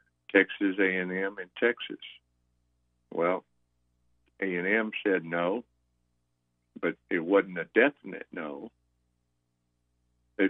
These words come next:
flew to Texas, and what killed the, the big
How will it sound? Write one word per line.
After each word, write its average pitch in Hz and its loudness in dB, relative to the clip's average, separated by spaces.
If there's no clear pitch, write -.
flew 107 6
to 90 -2
Texas, 107 2
and 85 -8
what 98 -2
killed 107 2
the, 82 -4
the - -10
big 127 2